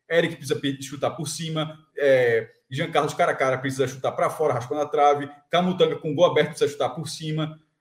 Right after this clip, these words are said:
É, assim, tem que acontecer uma série de gols perdidos, ótimas defesas do goleiro, aquilo não é o no-, o normal.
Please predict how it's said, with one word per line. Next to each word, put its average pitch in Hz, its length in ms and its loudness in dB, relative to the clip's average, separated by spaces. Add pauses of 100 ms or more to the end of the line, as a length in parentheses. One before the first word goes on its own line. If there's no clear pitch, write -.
(140)
É, 135 540 2
assim, - 280 -2
tem 202 120 0
que 277 60 0
acontecer 349 440 2
uma 277 120 4
série 214 240 2
de 330 60 -4
gols 202 200 4
perdidos, 151 540 -2
ótimas 185 320 2
defesas 156 320 -4
do 151 80 -8
goleiro, 151 300 2
aquilo 208 220 -8
não 254 160 -2
é 190 80 0
o 208 60 -4
no-, 180 180 -8
o 143 60 -8
normal. 92 520 -6